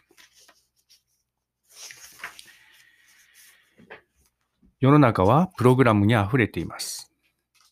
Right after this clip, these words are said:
プログラムというのは現代社会の基盤になっています。身の回りにプログラムが内蔵されているものをどれぐらい見つけることができましたか？パソコンやスマートフォンは案外すんなりと出てきたかもしれません。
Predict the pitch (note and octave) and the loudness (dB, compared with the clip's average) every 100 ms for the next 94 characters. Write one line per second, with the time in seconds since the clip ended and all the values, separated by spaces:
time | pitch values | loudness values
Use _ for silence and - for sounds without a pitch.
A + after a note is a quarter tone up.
0 | _ _ _ _ _ - D3 G3 F3+ A2 | _ _ _ _ _ -4 -2 0 0 -2
1 | - G2 F#2 F2+ G2 F#2+ B2 D3 D#3+ D#3 | -2 -4 -4 -4 -4 -2 -2 0 -2 -4
2 | - D3 G2+ E2+ - G#2+ G#2+ A#2+ B2 A#2 | -4 -4 -4 -6 -10 -8 -4 -4 -4 -6
3 | A2+ - - - - - - _ _ _ | -8 -12 -18 -16 -16 -16 -20 _ _ _
4 | _ _ _ _ A#2 B2 C3 B2+ B2+ C3+ | _ _ _ _ -2 0 2 2 0 -2
5 | - - C3 C#3 C3 G2+ F#2+ G#2+ A#2 A2 | -4 -2 0 2 2 2 0 0 0 0
6 | A2+ A#2 A2+ A2+ A2+ G#2+ G#2+ G2+ G#2 - | -2 -2 -2 -2 -2 -2 0 0 0 -4
7 | - G#2 G#2+ A2 A2 G#2+ - - A2 F#2 | -4 -2 0 2 0 0 -2 -4 -4 -6
8 | F2+ D#2+ D#2 - D#2+ - - F2+ - _ | -6 -8 -10 -12 -12 -12 -12 -12 -14 _
9 | _ _ _ _ _ _ _ - A#2 D3 | _ _ _ _ _ _ _ -6 -4 -4
10 | C3+ D#3 D#3+ D3+ - B2+ B2+ C3 B2 F#2+ | -2 -2 -2 -4 -4 -2 0 -2 -6 -6
11 | F2+ F2 G#2 - A2+ A#2 A#2 A#2 - A#2 | -4 -4 -4 -2 -2 0 -2 -2 -4 -2
12 | A#2 G2 G#2 G#2+ G2 F#2 - - A2 F2+ | -2 -4 -4 -4 -4 -8 -12 -6 -6 -6
13 | - D2+ D2+ - E2 | -10 -14 -16 -16 -18